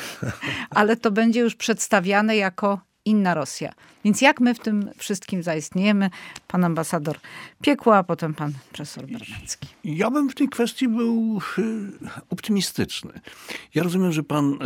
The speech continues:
Speaker 2: y, profesor Głębowski, y, sugerował, że możemy mieć, y, Rigę dwa. Tak? Y, czyli,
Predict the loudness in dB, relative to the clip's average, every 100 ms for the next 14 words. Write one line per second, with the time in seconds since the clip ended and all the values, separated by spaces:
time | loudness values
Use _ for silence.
0 | -2 -2 -4 -4 -4 -6 -8 -6 -4 -6
1 | -2 -2 -2 -4 -6 -6 -6 -6 -2 0
2 | 0 -2 -2 -2 -2 -2 0 0 0 -2
3 | -4 -4 -6 -4 -2 -2 0 4 6 8
4 | 6 4 -2 -6 -10 _ _ _ -10 -2
5 | 2 2 0 -10 -12 -12 -6 -2 -2 -4
6 | -2 0 2 0 -2 -4